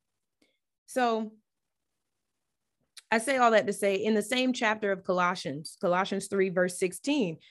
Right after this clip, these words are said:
he says, "Let the word of Christ dwell in you richly in all wisdom, teaching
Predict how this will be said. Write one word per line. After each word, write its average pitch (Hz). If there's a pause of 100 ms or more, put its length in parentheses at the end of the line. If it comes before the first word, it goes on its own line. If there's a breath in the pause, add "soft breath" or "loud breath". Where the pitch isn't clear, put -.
(100)
he 254
says, 233
"Let 240
the 233
word 240
of 220
Christ 269 (160)
dwell 233
in 214
you 196
richly 180 (220)
in 196
all 226
wisdom, 214 (640)
teaching 226